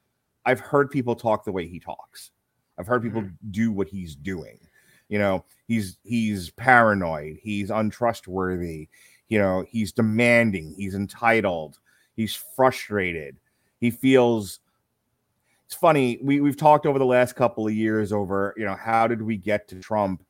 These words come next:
Speaker 1: you know, and, and talking about, like, the dissatisfaction among middle class white men, especially, but white people in general, and feeling like they are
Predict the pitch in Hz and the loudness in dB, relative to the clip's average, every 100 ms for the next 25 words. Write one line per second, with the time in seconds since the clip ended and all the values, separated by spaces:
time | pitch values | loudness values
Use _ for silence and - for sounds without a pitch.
0 | _ _ _ - 107 101 101 92 117 104 | _ _ _ -4 0 0 -2 -6 -6 -4
1 | 107 104 95 92 95 85 90 85 120 - | -2 -2 -4 -8 -12 -14 -10 0 0 2
2 | 113 107 - 110 104 - 107 101 98 98 | 0 0 -4 -4 -4 -4 -4 -2 -2 -2
3 | 98 95 90 87 - 101 101 - 98 110 | -4 -6 -10 -10 -4 -4 -4 -6 -4 -2
4 | 95 87 - 101 - 82 82 80 92 - | -2 -6 -6 -6 -6 -10 -10 -10 -14 -12
5 | 98 90 104 95 92 87 90 101 90 80 | -10 -10 -12 -16 -10 -8 -6 -4 -4 -6
6 | - _ - - 101 101 117 107 101 98 | -12 _ -20 -14 -8 -4 0 0 0 0
7 | 95 85 85 101 101 95 92 | -2 -4 -2 0 2 2 0